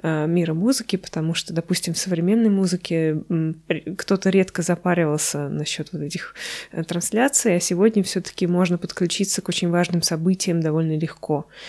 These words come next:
и хотя бы иметь какое-то представление о том, что происходит в разных странах, на разных фестивалях и тому подобное.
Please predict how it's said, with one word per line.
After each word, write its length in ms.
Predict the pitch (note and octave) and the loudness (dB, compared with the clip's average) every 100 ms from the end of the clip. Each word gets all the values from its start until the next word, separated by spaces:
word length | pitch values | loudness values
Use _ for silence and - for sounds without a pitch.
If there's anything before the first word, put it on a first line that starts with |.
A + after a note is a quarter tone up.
| - | -10
и 60 | - | -8
хотя 300 | - E3 F#3 | -6 0 2
бы 240 | E3+ E3+ | 4 4
иметь 220 | E3 F3+ - | 4 2 0
какое-то 340 | - F3 E3+ | -2 -2 -2
представление 680 | - F3 - D#3+ D#3+ F3 D#3 | -4 -4 -2 0 2 2 2
о 20 | |
том, 140 | D3+ | -2
что 180 | D#3 - | -4 -4
происходит 600 | E3 D#3+ D#3+ - E3 D3+ | -2 -2 -2 -2 -2 0
в 40 | D#3 | -2
разных 300 | D#3 D#3+ - | -2 -4 -6
странах, 440 | - G#3 G3+ F#3 | 0 4 2 0
на 80 | D#3 | -6
разных 260 | D#3 D#3 | -4 -6
фестивалях 640 | - E3+ - F3 F3+ E3+ - | -8 -8 -4 -2 0 -2 -4
и 40 | |
тому 140 | - D3 | -8 -6
подобное. 540 | - D3+ C3 C#3+ D3 | -4 -4 -4 -4 -6